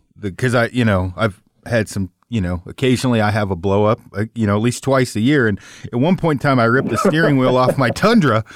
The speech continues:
and I told this story so <laughs> people could relate to it. It wasn't like I'm a badass. I ripped my Tundra off. I totally lost my shit, and I ripped the steering wheel off my Tundra. It's fucking expensive to fix 'cause I broke the steering column too. It was one of those adjustable ones.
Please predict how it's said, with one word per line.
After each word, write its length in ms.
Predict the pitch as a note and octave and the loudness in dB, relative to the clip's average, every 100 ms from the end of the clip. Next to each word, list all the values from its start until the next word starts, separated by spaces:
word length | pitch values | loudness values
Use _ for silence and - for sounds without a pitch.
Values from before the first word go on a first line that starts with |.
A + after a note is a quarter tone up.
| - - - - | -18 -18 -14 -4
and 140 | D3 | 0
I 80 | D3+ | 2
told 320 | C#3 G#3 D4 | 2 2 2
this 160 | G3 C3 | 0 -2
story 340 | - C#3 D3+ | 0 0 0
so 200 | D3+ D#3+ - - - | 0 0 2 0 0
<laughs> 280 | - - - | -2 -4 0
people 260 | G#3+ B3+ | 2 2
could 220 | D4+ - C3+ | 0 0 0
relate 340 | B2 F3+ C4+ | 0 0 -2
to 160 | - C3 | 0 2
it. 60 | |
It 60 | A#2 | 2
wasn't 320 | D3+ G#3 D3 | 2 0 0
like 200 | C3 C3+ | -2 0
I'm 160 | C#3 C3 | 0 0
a 60 | |
badass. 500 | G2 A2+ E3 C3 B2 | 0 0 2 2 0
I 40 | B2 | 0
ripped 200 | A#2+ A#2+ | -2 -2
my 60 | |
Tundra 340 | G2+ - G#3 B2 | -4 -2 0 0
off. 300 | - - - | -2 -14 -8
I 80 | A#2+ | -6
totally 340 | - G3 F#3 C3+ | 0 2 2 2
lost 340 | C#3+ D#3 - | 2 0 -2
my 80 | A#2 | -2
shit, 280 | - F3+ F3+ | 0 0 0
and 100 | A2+ | 0
I 40 | |
ripped 240 | A2+ D3 | 0 0
the 80 | G#2+ | -4
steering 360 | - D3 D#3+ C#3 | -6 -2 0 2
wheel 80 | A2+ | 2
off 180 | A#2+ | 0
my 100 | - | -2
Tundra. 340 | F#2+ D3+ D#3 G2+ | -6 -2 -2 -2
It's 80 | - | -4
fucking 340 | - D3+ A#2+ | -8 -6 -6
expensive 460 | G#2 - E3 D3 G2 | -6 -4 -4 -4 -6
to 80 | |
fix 280 | F#2+ C3+ B2+ | -6 -4 -6
'cause 140 | - G2+ | -6 -6
I 60 | |
broke 260 | F#2 A#2 A#2 | -4 -4 -4
the 80 | G2 | -8
steering 320 | - C3+ B2 | -6 -2 0
column 360 | - G2+ F2+ | 0 0 -2
too. 240 | F2 C#3 G#2+ | -2 0 0
It 20 | |
was 120 | G2 | 0
one 120 | A2 | 0
of 60 | A2 | 0
those 100 | G2+ | 0
adjustable 520 | F2+ D#2+ G#2+ - A#2+ | -2 -6 -6 -6 -8
ones. 260 | A#2 B2+ | -4 -4